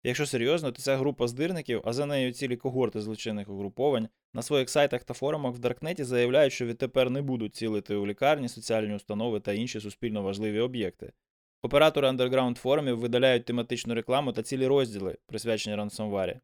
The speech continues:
намагаючись уникнути розплати американських спецслужб, які, очевидно, розпочали масштабну операцію проти кібервимагачів. Група DarkSide вже втратила частину інфраструктури та грошей,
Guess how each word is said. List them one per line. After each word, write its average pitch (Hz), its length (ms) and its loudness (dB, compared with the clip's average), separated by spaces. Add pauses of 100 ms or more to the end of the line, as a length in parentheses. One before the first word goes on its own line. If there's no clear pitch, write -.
намагаючись 107 580 -4
уникнути 117 420 -4
розплати 110 400 -2
американських 104 580 -4
спецслужб, - 540 -12 (400)
які, 160 360 0
очевидно, 135 600 0
розпочали 135 500 2
масштабну 120 600 2
операцію 117 480 0
проти 117 340 -2
кібервимагачів. 107 920 -2 (440)
Група 131 240 0
DarkSide 123 520 2
вже 120 260 2
втратила 117 460 0
частину 117 400 -4
інфраструктури 110 680 -4
та 127 140 0
грошей, 127 500 -2